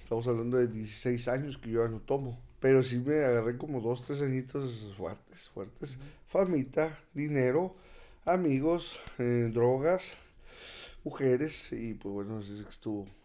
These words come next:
Speaker 1: estuvo difícil, ¿no? Estuvo difícil, pero gracias a Dios, este, ahora sí que soy de los pocos afortunados que te puedo presumir que sobrepasé esa etapa, ¿no?
Speaker 2: Ujú.
Speaker 1: Porque es una etapa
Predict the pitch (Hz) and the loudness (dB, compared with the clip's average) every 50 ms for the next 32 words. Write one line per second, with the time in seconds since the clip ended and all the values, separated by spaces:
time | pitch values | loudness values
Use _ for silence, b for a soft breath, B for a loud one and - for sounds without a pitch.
0 | _ - - 117 117 107 98 110 113 123 127 120 113 113 117 117 120 - 113 113 | _ -8 -4 -4 -4 -4 -4 -6 -8 -8 -8 -6 -6 -6 -6 -6 -6 -4 -4 -4
1 | 110 107 117 117 113 113 110 107 107 110 110 - 107 104 101 - - - - - | -4 -4 -6 -6 -4 -2 -2 0 -2 -2 -2 -2 -2 -2 -4 -6 -10 -12 -14 -16
2 | - - 95 104 - - _ - 90 87 87 - - - - 95 87 107 113 123 | -14 -10 -10 -10 -10 -12 _ -10 -8 -8 -8 -8 -10 -10 -10 -10 -6 0 2 6
3 | 139 147 147 156 151 151 143 139 156 156 156 151 147 139 - - 123 127 143 160 | 6 6 6 4 2 -2 0 2 4 4 4 4 2 -2 -2 -4 -4 -2 -2 -2
4 | 143 139 117 117 113 101 104 113 117 127 143 139 - 131 120 - 104 - - 113 | -4 -4 -4 -4 -4 -4 -2 -2 0 0 -2 -2 -4 -8 -8 -8 -10 -6 -2 0
5 | 117 131 135 139 139 127 120 117 107 113 117 117 - - 143 135 139 - 131 123 | 0 0 0 -2 -4 -2 -2 -2 -2 -4 -4 -6 -6 -6 -6 -2 0 2 4 4
6 | 120 113 110 - - 101 101 - - 113 107 - 120 117 - 107 104 - - - | 4 2 0 0 -2 -4 -4 -4 -6 -6 -4 -2 -4 -4 -4 -6 -10 -8 -8 -10
7 | 98 104 120 143 - - - - - - - - B 120 120 127 B B - 156 | -8 -10 -12 -14 -18 -18 -20 -20 -20 -20 -20 -20 B -16 -16 -16 B B -4 -2
8 | 151 160 170 175 208 214 196 202 196 196 202 220 226 220 B | 0 0 2 4 6 6 8 6 6 6 6 4 4 2 B